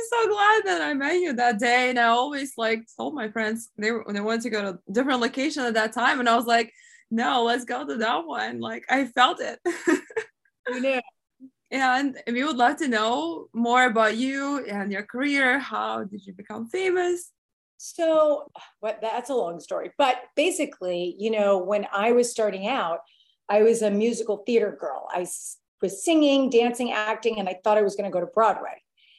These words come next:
Speaker 2: And then, um, I got cast onto this show in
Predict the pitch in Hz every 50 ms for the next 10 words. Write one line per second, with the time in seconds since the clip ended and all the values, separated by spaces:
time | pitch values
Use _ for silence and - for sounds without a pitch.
0 | _ _ _ _ - 226 233 233 226 220 226 220 220 214 214 214 214 214 208 214
1 | 208 - - - - 214 208 202 196 196 190 190 190 196 - _ _ - - _
2 | _ - 214 214 220 220 214 214 - - - - 302 349 294 208 180 196 - -
3 | - - - 202 214 202 208 214 175 196 196 196 - - - 269 247 233 214 202
4 | 202 208 208 - 196 190 190